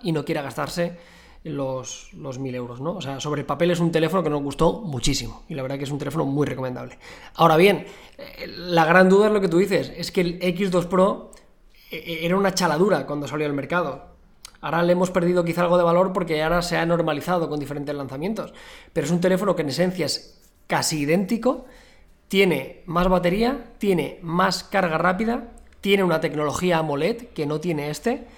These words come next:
y sí que es verdad que, por ejemplo, no tiene ciento veinte hercios,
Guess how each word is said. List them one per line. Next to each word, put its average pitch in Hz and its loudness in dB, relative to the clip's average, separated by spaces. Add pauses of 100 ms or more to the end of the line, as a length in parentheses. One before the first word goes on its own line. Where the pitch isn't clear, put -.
(360)
y 170 -12
sí 151 -6
que 143 -4
es 147 -6
verdad 185 0
que, 170 -6
por 143 -4
ejemplo, 160 -2
no 160 -2
tiene 160 -2
ciento 160 -4
veinte 147 -4
hercios, 190 -6